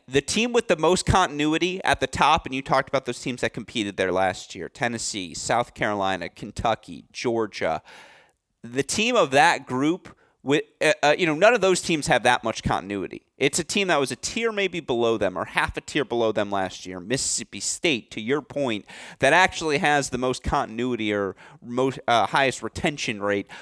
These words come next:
from last year's singles lineup, and yet do they have that upper echelon guy? That's a question we will see answered, though Jovanovic certainly had a really good fall. But again, as a building block in a wide open S E C, let me start by just having the best guy.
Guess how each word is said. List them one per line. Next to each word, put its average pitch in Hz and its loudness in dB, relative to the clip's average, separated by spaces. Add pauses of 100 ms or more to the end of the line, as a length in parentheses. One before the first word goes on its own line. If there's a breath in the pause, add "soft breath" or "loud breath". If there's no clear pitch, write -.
from 147 0
last 127 2
year's 113 -4
singles 123 -4
lineup, 101 -2
and 104 -8
yet 107 -4
do 127 -8
they 117 2
have 113 0
that 95 0
upper 110 0
echelon 95 -4
guy? 120 0
That's - -8
a - -6
question 90 -12
we 90 -12
will 90 -10
see 92 -10
answered, 135 -6
though 85 -4
Jovanovic 92 -6
certainly - -10
had 92 -2
a - -8
really 95 -8
good - -8
fall. 139 2
But 92 -2 (420 loud breath)
again, 147 4 (280 loud breath)
as 208 6
a 202 4
building 196 2
block 208 0 (220)
in 175 4
a 156 4
wide 113 2
open 143 2
S 135 0
E 127 -2
C, 160 -4 (380 soft breath)
let - 4
me 480 4
start 247 6
by 160 6
just 160 0
having 139 6
the 101 0
best 95 -2
guy. 82 2